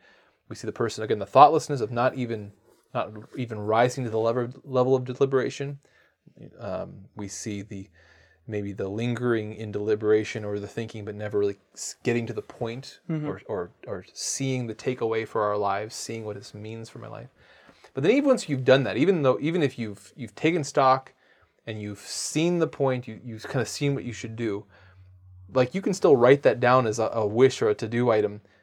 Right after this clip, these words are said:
Speaker 1: with
Speaker 2: Mm-hmm.
Speaker 1: no real plan of action of how it's going to be done.
Speaker 2: Mm-hmm.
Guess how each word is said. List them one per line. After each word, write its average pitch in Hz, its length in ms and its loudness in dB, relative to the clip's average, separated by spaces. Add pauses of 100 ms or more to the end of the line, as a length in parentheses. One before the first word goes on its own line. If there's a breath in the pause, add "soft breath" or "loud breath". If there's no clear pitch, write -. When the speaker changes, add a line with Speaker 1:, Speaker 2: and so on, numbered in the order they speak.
(160 soft breath)
Speaker 1:
with 147 180 -2
Speaker 2:
Mm-hmm. 117 200 -4
Speaker 1:
no 127 360 6 (380)
real 143 560 10
plan 123 400 -2
of 107 80 -6
action 107 340 0
of 104 60 -14
how 101 180 -6
it's 101 140 -12
going 101 180 -14
to 101 60 -14
be 101 100 -16
done. 107 340 -14
Speaker 2:
Mm-hmm. 135 180 -10